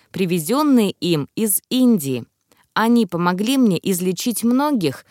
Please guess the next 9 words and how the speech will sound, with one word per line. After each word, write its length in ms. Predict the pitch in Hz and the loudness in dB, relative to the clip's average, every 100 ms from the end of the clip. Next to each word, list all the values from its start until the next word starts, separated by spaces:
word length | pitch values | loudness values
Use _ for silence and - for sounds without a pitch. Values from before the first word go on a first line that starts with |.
| _ - | _ -12
в 100 | - | -2
том 180 | 240 | 0
числе 340 | 233 185 - 175 | 0 -2 -2 -2
себя. 460 | - 151 127 117 - _ _ _ - - | -2 -4 -6 -8 -10 _ _ _ -20 -6
У 60 | 254 | 0
меня 240 | 285 285 | 2 0
часто 300 | 320 339 269 | 0 -2 -2
болел 340 | 226 226 277 254 | 0 0 0 0
желудок, 640 | 247 220 170 151 156 | -2 0 0 -2 -6